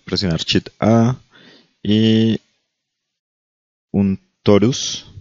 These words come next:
Este torus vamos a disminuir sus, sus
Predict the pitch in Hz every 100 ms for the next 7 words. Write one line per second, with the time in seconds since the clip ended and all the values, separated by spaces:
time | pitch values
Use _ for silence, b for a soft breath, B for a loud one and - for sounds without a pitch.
0 | - _ _ - - 123 120 117 117 110
1 | 104 104 117 101 90 92 85 82 80 85
2 | - 101 95 95 98 - - - _ _
3 | _ _ _ _ _ _ _ _ _ _
4 | _ _ _ _ _ _ _ _ _ _
5 | _ _ _ - - - - 98 95 90
6 | 87 87 - - - - -